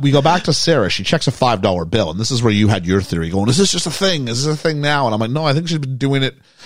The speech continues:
forever." But how much fate is that? The fate that, like,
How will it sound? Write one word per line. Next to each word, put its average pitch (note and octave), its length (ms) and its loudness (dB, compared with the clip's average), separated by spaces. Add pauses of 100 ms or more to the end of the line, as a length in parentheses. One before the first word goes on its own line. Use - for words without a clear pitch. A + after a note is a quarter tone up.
(200)
forever." C3 360 0
But E2+ 140 -8
how F#3+ 160 0
much F4 280 -2
fate - 760 -2
is F2+ 200 -2
that? G2 600 -4 (540)
The B2 100 -2
fate C#3+ 480 -4
that, B2 180 -2
like, G#2+ 460 -2